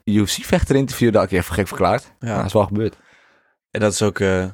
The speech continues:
Speaker 2: zit twee kanten aan. Het mooie is natuurlijk dat, eh, Jarno Ernst ervoor open staat en,
Speaker 1: Mhm.
Speaker 2: eh, daaraan mee wil werken. Het mooie is natuurlijk ook dat, eh,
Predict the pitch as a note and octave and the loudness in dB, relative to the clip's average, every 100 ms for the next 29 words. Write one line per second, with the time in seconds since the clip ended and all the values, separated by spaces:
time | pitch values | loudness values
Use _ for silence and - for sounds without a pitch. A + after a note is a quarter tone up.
0 | _ _ - G#2+ - G#2+ G2+ G2 F#2+ G2+ | _ _ -10 -10 -2 -2 0 -2 -2 -4
1 | F#2 G2+ G#2 G2 G2+ G#2 G2 G2 - G2 | -4 0 0 0 -2 -4 -4 -6 -4 -4
2 | F#2+ G2 _ _ _ A2 G2+ G2 G2 - | -4 -8 _ _ _ -6 -4 -6 -8 -4
3 | C#3+ D3 - B2 A2+ - G#2 G2 F#2+ F#2+ | -2 -2 0 2 2 0 -2 0 0 -4
4 | G2+ - _ _ _ _ G#2 G2+ A2+ B2 | -8 -16 _ _ _ _ -4 0 2 4
5 | A#2 A#2 G#2 F#2+ G#2+ G#2+ G2+ G2+ G#2 G2 | 4 2 -2 -4 0 2 0 -2 -4 -4
6 | G#2 G2 G2+ F#2 G2+ F#2 | -2 -2 -4 -4 -4 -4